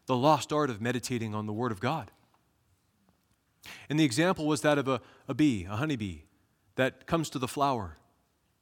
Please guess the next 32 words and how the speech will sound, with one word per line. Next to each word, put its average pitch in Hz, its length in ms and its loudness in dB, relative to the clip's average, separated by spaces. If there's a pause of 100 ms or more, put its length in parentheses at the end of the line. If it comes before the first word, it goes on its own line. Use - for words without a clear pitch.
(120)
And 147 100 4
that 139 240 4
bee 151 520 2 (840)
doesn't 170 300 4
just - 320 2 (320)
touch - 260 0
the 143 120 -2
flower 104 600 -2
in 135 80 -4
order 143 220 4
to 139 300 0
extract 151 440 0
the 143 80 -2
nectar, 143 340 2
does 143 240 2
it? 101 140 -8 (840)
The 139 80 -2
bee 170 240 4
stays 180 640 6
on 143 180 2
the 127 80 -2
flower. 107 540 2 (640)
It 190 300 8
abides 165 800 6
on 143 180 2
the 131 80 0
flower 120 560 4
in 160 160 -2
order 170 280 4
that 151 160 4
it 147 140 -2
might 147 300 2